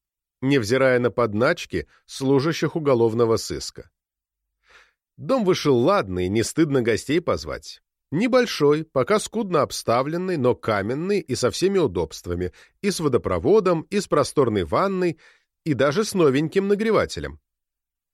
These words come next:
Располагался дом по известному адресу, на том самом углу, где прежде стояла заколоченная хибара покойного историка. Поручик,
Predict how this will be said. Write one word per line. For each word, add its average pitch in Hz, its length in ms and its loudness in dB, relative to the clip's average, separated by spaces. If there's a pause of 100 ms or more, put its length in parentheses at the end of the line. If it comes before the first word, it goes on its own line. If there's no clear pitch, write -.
Располагался 147 840 2
дом 160 400 2
по 151 200 2
известному 123 600 0
адресу, 73 500 -6 (320)
на 139 160 0
том 190 220 0
самом 151 480 0
углу, 147 460 0
где 113 360 2
прежде 151 460 0
стояла 165 480 0
заколоченная 131 760 0
хибара 160 480 0
покойного 135 720 0
историка. - 600 -4 (800)
Поручик, 160 580 -2